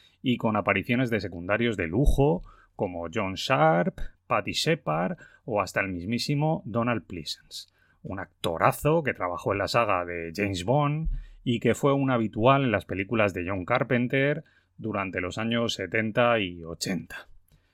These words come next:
Eso sin olvidarnos de la aparición de grandes actores españoles como Luis Barbero, Emilio Laguna o Manuel de Blas.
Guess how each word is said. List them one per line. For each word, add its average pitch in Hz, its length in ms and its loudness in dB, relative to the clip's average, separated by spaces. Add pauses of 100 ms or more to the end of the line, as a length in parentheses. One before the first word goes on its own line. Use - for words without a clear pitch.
(140)
Eso 127 260 2
sin 123 160 2
olvidarnos 107 520 2
de 110 80 0
la 90 80 0
aparición 87 420 -2
de 90 100 -2
grandes 95 360 -2
actores 92 380 -6
españoles 135 760 0
como 85 460 -6
Luis 92 240 -4
Barbero, 147 680 0 (360)
Emilio 104 480 0
Laguna 160 720 -2 (260)
o 101 280 -2
Manuel 95 440 -2
de 85 100 -4
Blas. - 460 -10